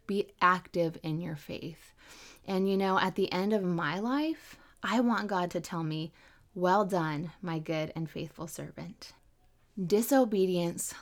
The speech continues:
leads to sin and death, and that is why we see so much sin and chaos in the world, because we're choosing to follow the path of our flesh. We're choosing to only look at what we want right now and want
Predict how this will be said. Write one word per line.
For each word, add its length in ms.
leads 560
to 160
sin 560
and 180
death, 440
and 100
that 140
is 180
why 240
we 160
see 500
so 320
much 380
sin 420
and 200
chaos 440
in 100
the 100
world, 500
because 400
we're 240
choosing 640
to 120
follow 400
the 140
path 420
of 140
our 160
flesh. 640
We're 100
choosing 680
to 340
only 800
look 240
at 180
what 180
we 140
want 260
right 400
now 300
and 220
want 200